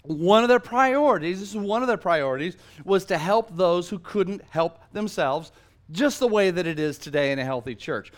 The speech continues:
But <laughs> as they were doing so, conflict erupted because the church is getting bigger. There were two groups of, uh, there were different groups of people in the church, but, but one was what we call the Hellenistic Jews, and the other was called the Hebrew Jews. And these people,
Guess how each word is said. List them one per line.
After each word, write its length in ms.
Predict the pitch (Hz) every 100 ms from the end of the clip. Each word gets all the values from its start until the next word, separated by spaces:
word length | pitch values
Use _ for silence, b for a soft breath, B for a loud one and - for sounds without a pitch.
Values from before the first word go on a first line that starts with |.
| B B B
But 140 | 185 247
<laughs> 140 | 226
as 260 | 254 226 208
they 140 | 240
were 140 | 214 214
doing 380 | 196 214 208
so, 420 | 185 170 143 165 - b b
conflict 600 | 247 262 247 220 190 -
erupted 440 | 165 156 156 175
because 520 | 156 170 175 185 185 175
the 100 | 170
church 280 | 139 127
is 100 | 143
getting 240 | 151 165 185
bigger. 320 | 240 180 131 B 165
There 100 | 196
were 80 | 190
two 240 | - 240 196
groups 380 | 185 196 190
of, 180 | 190 151
uh, 120 | 165 139
there 120 | 208 233
were 60 |
different 240 | 202 185 139
groups 240 | 156 156
of 80 | 151
people 220 | 165 160
in 40 |
the 60 | 151
church, 280 | 151 170 165
but, 140 | 151 B B B
but 120 | 208 196
one 260 | 269 302
was 100 | 240
what 160 | 208 175
we 100 | 160
call 260 | 185 185
the 160 | 170 160 b
Hellenistic 800 | - 190 226 196 202 208 - 139 117
Jews, 420 | 127 123 156 170 B B
and 100 | 190
the 80 | 202
other 300 | 254 262 220
was 240 | 170 165
called 300 | - 190 185
the 60 | 160
Hebrew 460 | 214 233 143 135
Jews. 380 | 127 135 147 170
And 120 | 190
these 200 | 214 254
people, 440 | - 240 220 214